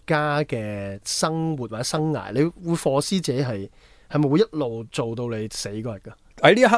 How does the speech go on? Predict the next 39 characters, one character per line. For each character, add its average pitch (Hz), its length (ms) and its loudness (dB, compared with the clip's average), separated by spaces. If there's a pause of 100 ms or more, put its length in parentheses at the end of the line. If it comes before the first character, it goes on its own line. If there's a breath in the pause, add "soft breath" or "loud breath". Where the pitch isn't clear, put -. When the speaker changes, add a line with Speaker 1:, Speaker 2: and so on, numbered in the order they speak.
Speaker 2:
係 143 120 4
覺 156 120 8
得， - 380 2 (160)
話 113 180 6
係 104 220 2
咯， 139 320 4 (180)
喺 113 100 2
呢 131 80 8
一 139 40 6
刻 135 80 4
覺 117 100 4
得 113 80 2
係 104 140 0
咯， 95 120 -4
因 208 180 4
為 135 460 6 (480)
其 139 140 8
實 139 80 6
點 160 180 4
解 190 440 6
即 180 180 2
係， 135 380 8 (220)
誒， 113 500 4 (240)
去 156 120 4 (120)
咗 180 80 10
做 127 160 6 (300)
創 127 340 4
作 131 100 2
藝 107 240 0
術， 104 140 -2 (180)
做 107 180 2
artist 123 500 0 (300)
嗰 127 200 6
個 135 80 8
方 147 280 6
向 117 140 4
呢？ 139 140 0
就 123 100 0
係， 104 180 4